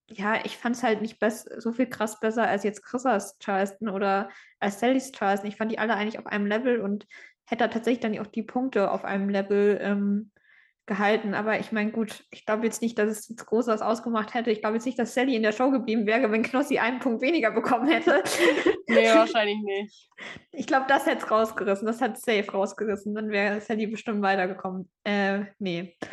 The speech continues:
Speaker 1: Aber
Speaker 2: Ja, ich hab ihm nu-, ich hab ihn nur halt im Allgemeinen jetzt nicht auf Platz zwei gesehen.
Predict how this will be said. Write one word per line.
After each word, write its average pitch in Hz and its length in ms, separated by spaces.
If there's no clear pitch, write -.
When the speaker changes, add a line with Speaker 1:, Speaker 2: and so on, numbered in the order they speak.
Speaker 1:
Aber 233 260
Speaker 2:
Ja, 202 400
ich 202 100
hab 233 80
ihm 240 240
nu-, 226 100
ich - 160
hab 220 140
ihn 208 140
nur 214 120
halt 202 200
im 185 120
Allgemeinen 175 680
jetzt 170 180
nicht 180 140
auf 175 100
Platz - 260
zwei 170 280
gesehen. 160 340